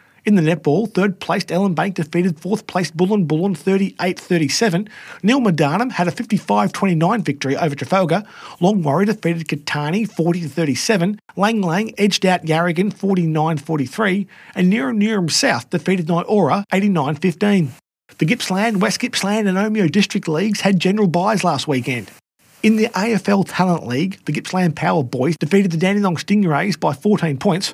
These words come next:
while the Power Girls lost to the Northern Knights also by fourteen points.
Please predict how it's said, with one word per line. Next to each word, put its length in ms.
while 140
the 100
Power 300
Girls 380
lost 260
to 100
the 80
Northern 340
Knights 380
also 320
by 160
fourteen 420
points. 340